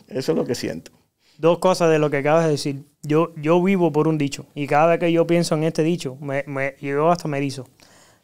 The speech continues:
Speaker 2: La mejor venganza e-, es el éxito. Cuando tú tienes éxito,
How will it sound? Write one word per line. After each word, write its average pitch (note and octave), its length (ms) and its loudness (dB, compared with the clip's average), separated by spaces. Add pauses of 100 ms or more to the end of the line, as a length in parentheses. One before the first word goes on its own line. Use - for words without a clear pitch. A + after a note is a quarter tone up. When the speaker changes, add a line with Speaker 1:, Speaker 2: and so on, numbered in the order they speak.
(140)
Speaker 2:
La B2+ 160 -10
mejor B2+ 300 -8
venganza D3+ 580 -2 (280)
e-, C#3+ 260 -4
es D#3 260 2
el C3+ 160 -4
éxito. C3+ 420 -6 (1500)
Cuando C3+ 280 -6
tú C#3+ 140 -2
tienes F3 240 2
éxito, D3+ 480 0